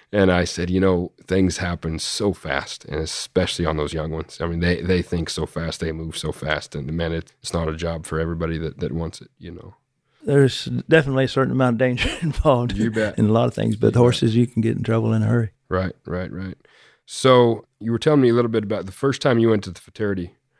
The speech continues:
Speaker 1: W-,
Speaker 2: Mm-hmm.
Speaker 1: was it, where was it the first time you went?
Speaker 2: It was in Oklahoma
Speaker 1: It,
Speaker 2: City.
Speaker 1: it
Speaker 2: It
Speaker 1: just
Speaker 2: was, that was in nineteen eighty-eight.
Speaker 1: eighty-eight. It just
Speaker 2: Uh-huh.
Speaker 1: moved to Oklahoma City not
Speaker 2: It,
Speaker 1: too
Speaker 2: it
Speaker 1: long
Speaker 2: moved to
Speaker 1: before,
Speaker 2: Oklahoma
Speaker 1: right?
Speaker 2: City in eighty-six.
Speaker 1: Eighty-six,
Speaker 2: Uh-huh.
Speaker 1: yeah.
Speaker 2: And the first, first year I went was eighty-eight, and I hadn't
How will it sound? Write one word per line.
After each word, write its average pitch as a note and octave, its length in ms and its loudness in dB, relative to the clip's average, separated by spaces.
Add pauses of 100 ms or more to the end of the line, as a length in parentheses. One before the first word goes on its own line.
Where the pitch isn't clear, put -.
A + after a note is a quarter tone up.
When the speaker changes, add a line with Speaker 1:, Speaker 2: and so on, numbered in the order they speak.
(240)
Speaker 1:
W-, A2+ 200 2
Speaker 2:
Mm-hmm. A2 180 6
Speaker 1:
was G#2 180 2
it, - 240 -2 (100)
where A#2+ 400 0
was B2 180 4
it F#2+ 40 -10
the E2+ 80 -18
first G#2+ 220 -6
time G2+ 180 -4
you F2+ 160 -4
went? - 140 -2
Speaker 2:
It D#3+ 100 8
was C#3+ 140 4
in C#3 80 2
Oklahoma B2 280 0
Speaker 1:
It, G#2 40 -4
Speaker 2:
City. B2 280 2
Speaker 1:
it D3+ 40 8
Speaker 2:
It D3+ 40 10
Speaker 1:
just C#3 140 2
Speaker 2:
was, - 60 -4
that D#3+ 80 6
was C#3+ 120 6
in C3+ 60 6
nineteen C3 340 4
eighty-eight. C3 540 0
Speaker 1:
eighty-eight. G2+ 380 -10
It F2 80 -18
just A#2+ 160 4
Speaker 2:
Uh-huh. A2+ 100 6
Speaker 1:
moved A2 120 2
to G2+ 60 -4
Oklahoma F2+ 360 -10
City F#2+ 260 -6
not F#2 100 0
Speaker 2:
It, D3 140 6
Speaker 1:
too G#2+ 100 -10
Speaker 2:
it B2+ 80 2
Speaker 1:
long C#3 100 6
Speaker 2:
moved D3 180 6
to C#3 60 6
Speaker 1:
before, C3+ 60 6
Speaker 2:
Oklahoma C3 220 0
Speaker 1:
right? B2 80 0
Speaker 2:
City C3+ 140 0
in A#2+ 40 2
eighty-six. - 600 -2 (180)
Speaker 1:
Eighty-six, A2+ 600 2
Speaker 2:
Uh-huh. D3+ 140 -6
Speaker 1:
yeah. C3+ 60 2
Speaker 2:
And A2+ 100 6
the G#2+ 60 2
first, - 340 -2 (360)
first C#3 240 4
year C3+ 100 4
I B2+ 60 4
went C#3 180 2
was A#2+ 120 0
eighty-eight, C3 600 4
and C3 180 0
I C3 180 4
hadn't B2 420 2